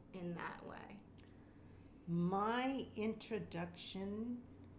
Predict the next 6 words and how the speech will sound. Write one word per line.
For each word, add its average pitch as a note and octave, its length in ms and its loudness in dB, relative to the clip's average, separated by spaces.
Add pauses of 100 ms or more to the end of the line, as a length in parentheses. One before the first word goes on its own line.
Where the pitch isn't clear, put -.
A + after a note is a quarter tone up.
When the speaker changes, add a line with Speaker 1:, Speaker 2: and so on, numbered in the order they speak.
(120)
Speaker 2:
to F3+ 380 0 (160)
knowing F3+ 440 0
myself D#3+ 600 -4 (1000)
in D3+ 160 -2 (140)
that E3+ 300 -4
way, D3+ 400 -6